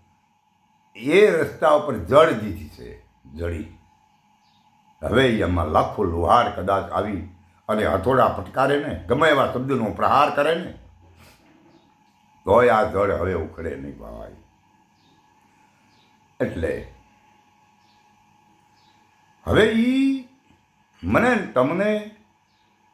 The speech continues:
મારા ને તમારા મહાપુરુષોએ જો આજના વર્તમાન સમયની અંદર જળ જડાણી હોય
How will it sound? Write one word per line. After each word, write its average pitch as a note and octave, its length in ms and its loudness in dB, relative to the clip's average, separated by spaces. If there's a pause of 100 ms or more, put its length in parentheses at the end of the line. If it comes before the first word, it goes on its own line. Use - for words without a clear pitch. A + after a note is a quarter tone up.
(200)
મારા A#2+ 280 4
ને G#3+ 120 -2
તમારા B2+ 400 -2
મહાપુરુષોએ D3 1040 -2 (1900)
જો C3+ 120 6
આજના C#3+ 520 4
વર્તમાન A3 600 2
સમયની A#2+ 460 -4
અંદર E2+ 320 -6 (1600)
જળ D3 240 6
જડાણી A2+ 540 2
હોય G2 260 -2